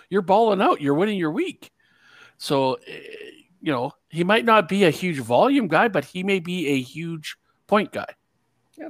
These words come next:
Speaker 2: there, there definitely could be some ceiling there. I, I definitely agree with you. Um, I ju-, I guess I look at Hollywood Brown too, and I go, I mean, Zay Flowers is kind of like slower, smaller Hollywood Brown,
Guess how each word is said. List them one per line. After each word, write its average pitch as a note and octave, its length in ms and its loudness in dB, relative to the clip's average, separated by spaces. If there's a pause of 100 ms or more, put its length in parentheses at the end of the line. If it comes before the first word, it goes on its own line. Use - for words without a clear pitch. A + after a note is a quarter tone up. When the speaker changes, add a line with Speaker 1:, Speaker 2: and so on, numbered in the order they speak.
(160)
Speaker 2:
there, E3 240 -6
there D#3 180 0
definitely C3+ 440 -4
could B2 140 -6
be A2+ 100 -4
some G#2+ 180 -12
ceiling G2 300 -8
there. F#2+ 220 -4
I, G2 200 -4
I G2+ 40 -8
definitely G2+ 340 -10
agree G2 200 -10
with G2 140 -10
you. G2 160 -8 (520)
Um, F#2+ 480 -10 (760)
I A2+ 100 -6
ju-, A#2 180 -8 (100)
I C3+ 100 -2
guess D3 180 0
I G3 60 0
look E3+ 200 -4
at D3+ 60 -4
Hollywood B2 380 -2
Brown A2+ 300 -6
too, A2+ 260 -6
and G#2 80 -6
I G#2 80 -6
go, G#2+ 360 -4 (480)
I A2 40 -14
mean, G#2+ 360 -6
Zay A2+ 140 -2
Flowers A2 360 -2
is G#2+ 120 -14
kind A2 180 -6
of G#2 80 -10
like G#2 280 -8
slower, G#2+ 680 -6
smaller G#2 420 -6
Hollywood G2+ 380 -8
Brown, G2+ 440 -8